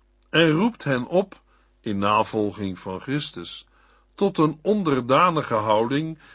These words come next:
die eenheid en werkelijke vrijheid zal brengen. De Heer Jezus na te volgen door zich als gelovige te onderwerpen aan de overheid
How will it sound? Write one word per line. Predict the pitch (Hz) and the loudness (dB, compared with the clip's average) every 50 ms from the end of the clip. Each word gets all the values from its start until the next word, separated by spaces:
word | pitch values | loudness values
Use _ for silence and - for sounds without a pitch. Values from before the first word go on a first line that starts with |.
| - _ _ | -20 _ _
die | - 127 139 - - | -2 -2 -2 0 0
eenheid | 160 175 190 208 196 175 165 165 175 180 180 180 - | 0 0 2 2 2 4 4 4 4 2 0 -4 -6
en | - - 127 123 120 | -8 -6 -6 -2 0
werkelijke | 131 151 160 160 151 - - 110 101 98 - 165 160 | 2 2 2 0 -2 -4 -6 -6 -6 -4 -4 -4 -2
vrijheid | 151 170 185 190 196 190 180 170 160 156 151 139 - | -2 0 2 4 4 4 4 4 2 0 0 -2 -2
zal | - 147 131 127 | -2 -2 -2 -2
brengen. | 123 120 113 113 107 98 90 82 80 78 _ _ _ _ _ _ _ _ _ _ _ _ _ _ _ _ _ | -4 -4 -4 -4 -6 -6 -10 -14 -16 -20 _ _ _ _ _ _ _ _ _ _ _ _ _ _ _ _ _
De | _ 131 | _ 2
Heer | 143 160 156 143 143 | 4 4 4 4 4
Jezus | 143 139 147 175 196 190 165 - 151 139 120 113 | 4 4 4 4 4 2 0 0 0 -2 0 0
na | 120 120 151 180 185 | 0 2 2 2 2
te | 185 - 156 | 0 -4 -4
volgen | 135 156 170 175 170 156 - 165 | 0 2 4 4 2 2 0 0
door | 147 156 160 160 | 2 2 2 2
zich | 143 - 147 135 | 2 0 -2 0
als | 139 139 131 - | 0 0 0 -2
gelovige | - - 135 131 143 175 190 185 170 156 139 - 143 123 | -2 -2 0 2 4 4 2 2 0 -2 -4 -4 -6 -4
te | - 139 | -4 -4
onderwerpen | 123 139 135 127 117 117 113 120 143 165 170 156 - 151 127 | -4 -2 -4 -4 -4 -2 -2 -2 -2 -2 -2 -2 -2 -2 -2
aan | 127 123 120 | -2 -2 -4
de | 107 101 76 | -4 -4 -4
overheid | 104 123 160 170 160 165 156 156 156 160 160 160 156 - | -2 0 0 0 0 -2 -2 0 0 0 -2 -4 -8 -14